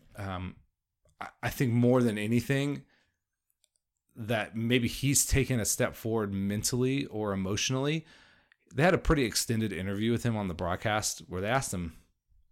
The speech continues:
seven or eight questions, and he answered them fairly reasonably. He was much more comfortable speaking about himself and the offense than he, I think he has been in the past. And it was a pretty relaxed atmosphere in the spring game.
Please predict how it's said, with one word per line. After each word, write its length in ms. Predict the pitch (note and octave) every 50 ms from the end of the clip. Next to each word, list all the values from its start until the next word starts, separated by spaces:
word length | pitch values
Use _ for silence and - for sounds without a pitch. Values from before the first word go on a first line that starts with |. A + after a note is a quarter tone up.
| _ _ _ _ _ _ _ -
seven 360 | - - - - G2+ F#2+ G2+
or 80 | F#2+ F#2+
eight 120 | F2+ -
questions, 600 | - - - - - - A#2+ B2 B2 A#2 - - - - - _ _ _ _ _ _ _ _ _ _ _ _ _ _ -
and 100 | B2 D3
he 100 | D3+ -
answered 280 | F3 F#3+ F3+ - A3
them 260 | A#3 A#3 A#3+ F3+ - - -
fairly 360 | - - F3 F3+ F#3+ F3 D3+
reasonably. 600 | A#2+ C3+ C#3+ C3 A#2+ A2+ F2+ E2+ F#2 F2 E2+ D#2 - _ -
He 140 | A2 B2+
was 180 | D#3 D3 A#2 A2
much 240 | A#2+ C#3+ D3 C#3+ -
more 140 | C#3 C3 B2+
comfortable 420 | - - C#3+ - - A#2+ A2 A2
speaking 420 | - - - - A2 G2 G#2 A#2+
about 220 | G#2+ F#2+ G2+ G2 F2+
himself 440 | G2 F#2+ - - G#2+ F#2+ G2 - -
and 100 | F#2 F2
the 80 | D2
offense 360 | E2 F#2 F2+ A2 G#2+ - -
than 160 | - G2+ F2+ F2+
he, 100 | F2 - - - - _ _ -
I 40 | E2+
think 180 | - A#2+ G#2
he 60 | F2+ G2
has 140 | G2 F2+
been 80 | F#2 G2
in 60 | F2
the 40 | D#2
past. 260 | - - G2 G2+ -
And 60 | A2+
it 20 | G2+
was 80 | F#2+
a 40 | -
pretty 220 | - - - C3 A#2+
relaxed 440 | A2+ A2+ G#2+ A2 A2+ A2+ - -
atmosphere 400 | A#2 G#2 G2+ G#2+ - - A2+ G#2+
in 80 | G#2+ G#2
the 60 | G2+
spring 260 | - - - G2+ F#2+
game. 220 | F#2 G2 G2 F#2+